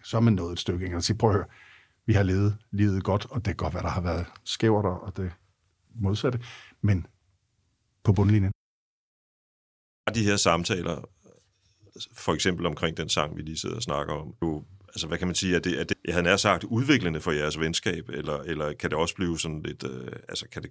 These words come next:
Speaker 2: blive for tæt? Altså, kan man blive sådan lidt, føle, at nu, nu, nu kommer vi for tæt på hinanden?
Speaker 1: Nej, fordi i virkeligheden er det jo den modsatte ting. Vi har ikke sat os ned og s-, sagt, "Nu skal vi lave en sang, så derfor skal vi have en dyb snak."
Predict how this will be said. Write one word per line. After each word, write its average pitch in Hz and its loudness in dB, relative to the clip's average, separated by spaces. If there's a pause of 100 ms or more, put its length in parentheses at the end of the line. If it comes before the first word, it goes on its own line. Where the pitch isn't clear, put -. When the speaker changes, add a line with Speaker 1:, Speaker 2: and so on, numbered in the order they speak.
(120)
Speaker 2:
blive 80 -6
for - -14
tæt? - 0 (320)
Altså, - -6
kan - -12
man - -8
blive - -6
sådan 64 -10
lidt, - -12 (220)
føle, 78 2
at 67 -2
nu, 82 -2
nu, 85 -4
nu 80 -4
kommer 80 -4
vi 76 -6
for 76 -12
tæt 90 -2
på 95 -6
hinanden? 85 -6 (500)
Speaker 1:
Nej, 135 8
fordi 123 6
i - 8
virkeligheden 120 6
er 110 0
det 113 4
jo 110 4
den 113 4
modsatte 117 4
ting. 104 -2
Vi 117 2
har 117 2
ikke 117 0
sat 117 2
os 117 0
ned 113 4
og 104 0
s-, - -8 (180)
sagt, 104 -4
"Nu 110 0
skal 117 -4
vi 104 0
lave 104 0
en 104 0
sang, 104 0
så 107 -6
derfor 101 -6
skal 104 -6
vi - -6
have 107 -4
en 92 -4
dyb 107 -4
snak." 87 -6